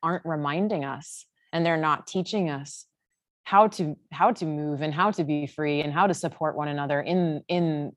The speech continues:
those experiences. And so that really means that I'm not talking about, like, dance studios, but, like, you know, public spaces that are, like,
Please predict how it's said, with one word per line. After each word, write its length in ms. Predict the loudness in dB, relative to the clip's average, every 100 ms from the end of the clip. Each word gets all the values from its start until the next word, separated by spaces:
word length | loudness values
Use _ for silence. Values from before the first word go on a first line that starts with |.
| -6
those 220 | -4 -4
experiences. 580 | -6 -6 -6 -6 -6 -4
And 100 | -2
so 120 | 4
that 180 | 6 6
really 280 | 4 4 2
means 320 | 0 -2 -2
that 120 | -4
I'm 100 | -2
not 160 | 0 0
talking 320 | 0 -2 -4
about, 220 | -4 -2
like, 160 | -2 -6 -8
dance 300 | -6 -6 -8
studios, 580 | -10 -8 -6 -6 -8 -8
but, 200 | -8 -8 -10 -20 _ _ _ -2
like, 240 | -2 -2 -8 _ _ -2
you 80 | 0
know, 180 | 0 -6 2
public 440 | 4 6 4 2
spaces 720 | -2 0 0 -2 -4 -2 -2
that 200 | 0 0 -2 -2
are, 260 | -2 -2 -6
like, 260 | -6 -6